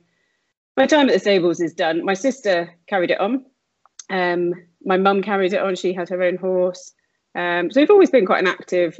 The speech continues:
sort of sport. I wouldn't say sporty, actually. That's, that's definitely the wrong word. But we, we're an active family. Like, we used to go camping. We'd always have sort of holidays in the U K, but we'd always go and find something fun to do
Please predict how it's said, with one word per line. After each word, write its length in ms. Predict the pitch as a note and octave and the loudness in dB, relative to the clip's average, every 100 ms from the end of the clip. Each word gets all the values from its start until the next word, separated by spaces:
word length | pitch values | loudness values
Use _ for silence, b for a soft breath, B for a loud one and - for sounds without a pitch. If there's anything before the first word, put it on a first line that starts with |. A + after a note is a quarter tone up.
| - | -14
sort 120 | - | -12
of 60 | F3 | -12
sport. 380 | - G#3+ F#3 - | -2 2 2 0
I 60 | |
wouldn't 180 | D4 F4 | 0 0
say 80 | F#3 | -2
sporty, 380 | - F#3 D#3+ D3 | -4 -2 -2 -4
actually. 220 | - C#3+ | -4 -2
That's, 300 | F#3 - - _ | -2 -4 -12 _
that's 240 | F#3+ A#3+ - | -2 -2 0
definitely 540 | G#3 F#3 F#3+ D#3 E3 | -2 0 -4 -2 -2
the 100 | D#3 | -2
wrong 200 | D#3 D#3+ | -4 -2
word. 200 | D#3+ D#3+ | -2 0
But 200 | G3+ F#3+ - _ | 2 2 -2 _
we, 160 | G3 F#3+ - | 0 0 2
we're 180 | G3+ F#3+ | 4 4
an 80 | |
active 340 | F#3 - F3 D#3 | 2 -4 -10 -6
family. 340 | E3 D3 C#3+ | -8 -8 -8
Like, 200 | C#3+ C#3 - | -8 -8 -10
we 100 | - | -6
used 180 | E3+ E3+ | -6 -6
to 60 | D3+ | -4
go 120 | C#3 | -4
camping. 520 | - D3+ D3 - D3+ | -2 -4 -4 -4 -4
We'd 140 | D3+ D3+ | -2 0
always 260 | D3 D3+ - | -2 -2 -4
have 160 | C#3+ | -4
sort 160 | - D#3 | -4 -6
of 80 | D#3 _ _ _ _ _ | -8 _ _ _ _ _
holidays 680 | G3+ F3+ E3+ D#3+ D#3+ D#3 | 2 4 4 2 0 -2
in 180 | - F3 | -4 -2
the 80 | E3+ | 0
U 240 | D#3+ D#3+ | 0 -2
K, 260 | D3 F3 D3+ | -2 -6 -4
but 120 | - | -6
we'd 120 | D3+ D#3+ | -4 -4
always 200 | D#3 D3+ | -4 -4
go 120 | D#3 | -4
and 120 | D3+ | -4
find 200 | D#3+ D3+ | -8 -8
something 260 | - - D#3+ | -10 -8 -8
fun 320 | - D#3+ D3+ | -4 0 0
to 120 | - | 0
do 420 | D#3 D#3+ D3+ D3 | 0 2 4 0